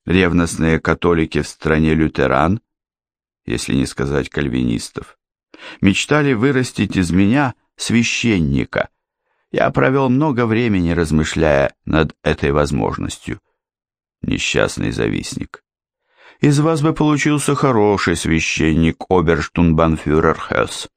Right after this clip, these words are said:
Я думаю, да. Надутый индюк. Я уверен в этом, потому что всё, что вы делаете, вы делаете хорошо.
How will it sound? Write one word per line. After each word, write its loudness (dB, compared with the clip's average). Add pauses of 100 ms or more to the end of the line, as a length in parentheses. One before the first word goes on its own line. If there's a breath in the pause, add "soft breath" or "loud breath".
(480)
Я 2
думаю, 2
да. -2 (880)
Надутый 0
индюк. -4 (680)
Я 2
уверен 0
в -6
этом, -4
потому 2
что 0
всё, 0
что 0
вы 4
делаете, 0
вы 2
делаете 0
хорошо. -2